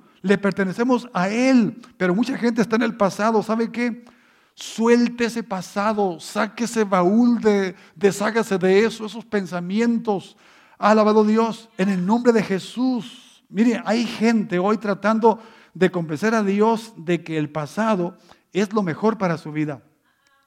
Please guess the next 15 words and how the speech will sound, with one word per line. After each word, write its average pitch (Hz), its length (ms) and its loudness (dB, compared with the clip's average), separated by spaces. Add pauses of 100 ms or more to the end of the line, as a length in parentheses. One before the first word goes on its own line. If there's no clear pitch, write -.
(480)
Y 185 200 -4
no 170 220 -2
lo 208 200 0
quiere 202 240 -4
soltar, 165 560 -6
como 156 140 -8
esa 180 180 -4
piedrita 165 420 -2
del 139 320 -2 (240)
animalito 143 560 -6
ese 170 180 -12
que 127 100 -12
atrapan, 139 500 -6
del 120 100 -18
changuito. 131 500 -10